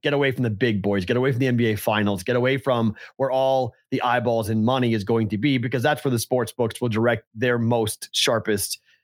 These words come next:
you know, uh, you know, people, the, the, the, the guys in the risk room who have the most responsibility, handling the most money and the biggest handle."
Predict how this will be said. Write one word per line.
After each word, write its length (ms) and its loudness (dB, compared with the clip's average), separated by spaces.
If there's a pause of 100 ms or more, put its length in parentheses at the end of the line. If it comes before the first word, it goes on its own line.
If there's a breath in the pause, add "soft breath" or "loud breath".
(140)
you 80 -2
know, 160 2 (180)
uh, 220 0
you 80 -4
know, 100 -2
people, 500 0
the, 160 2
the, 180 0
the, 280 -2 (180 loud breath)
the 80 -8
guys 260 0
in 60 -2
the 100 -2
risk 280 -2
room 180 0
who 140 0
have 180 2
the 80 0
most 220 -2
responsibility, 800 0
handling 440 2
the 80 2
most 260 0
money 260 2
and 60 2
the 60 2
biggest 340 0
handle." 580 0